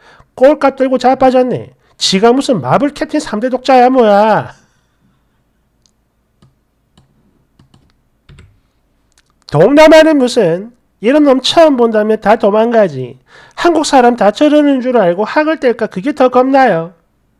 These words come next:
오 번. 뭐 명문가 재벌이면 또 모를까. 뭐 노비 따위 삼 대 독자면 의미가 없죠.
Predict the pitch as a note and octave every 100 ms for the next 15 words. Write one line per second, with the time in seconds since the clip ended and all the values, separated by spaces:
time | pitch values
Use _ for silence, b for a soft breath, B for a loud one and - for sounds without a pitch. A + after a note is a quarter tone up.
0 | _ _ - C#3 F#3 - _ B B B
1 | B B B B B B B - F#3+ A#3+
2 | D3 D3 G#3+ C#4 C#4 C4+ A#3 C#4 C4+ B3+
3 | B3 B3 A#3+ G#3 E3 F#3+ F#3 F#3 D#3+ G#2+
4 | G2+ - _ _ D#4 C#4 C#3 G3 D4 D4+
5 | D4 A#3+ - G3+ B3 A#3+ - B3 B3+ D#3
6 | A3 B3+ A3+ - G3+ C#3 A#2